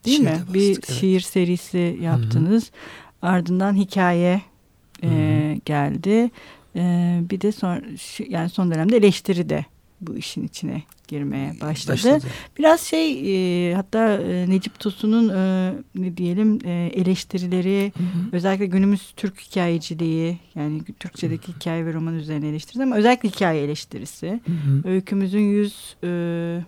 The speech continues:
Speaker 2: Ee,
Speaker 1: neydi?
Speaker 2: Günümüz öyküsü var.
Speaker 1: Günümüz öyküsü.
Speaker 2: Öykünün sınır taşları var.
Speaker 1: Öykümüzün sünir taşları, öykünün sınır
Speaker 2: Şi-,
Speaker 1: taşları, pardon.
Speaker 2: şimdi de
Speaker 1: Özür
Speaker 2: şey
Speaker 1: dilerim.
Speaker 2: geliyor,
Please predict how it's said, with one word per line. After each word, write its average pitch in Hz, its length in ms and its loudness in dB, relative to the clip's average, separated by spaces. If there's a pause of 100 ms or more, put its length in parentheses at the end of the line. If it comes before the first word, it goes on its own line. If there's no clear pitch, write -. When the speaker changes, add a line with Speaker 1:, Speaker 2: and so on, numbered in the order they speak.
Speaker 2:
Ee, 165 40 -6 (1300)
Speaker 1:
neydi? 180 520 -4 (140)
Speaker 2:
Günümüz 226 340 0
öyküsü 143 420 0
var. 143 140 8
Speaker 1:
Günümüz 202 240 4
öyküsü. 185 480 0
Speaker 2:
Öykünün 151 320 4
sınır 156 240 2
taşları 143 440 2
var. 143 40 10
Speaker 1:
Öykümüzün 208 380 6
sünir 214 220 2
taşları, 190 360 -4
öykünün 196 220 0
sınır 190 160 -2
Speaker 2:
Şi-, - 60 0
Speaker 1:
taşları, 165 380 -4
pardon. 175 180 -4
Speaker 2:
şimdi 160 260 0
de 175 40 0
Speaker 1:
Özür 170 100 0
Speaker 2:
şey 165 120 2
Speaker 1:
dilerim. 139 260 4
Speaker 2:
geliyor, 131 360 2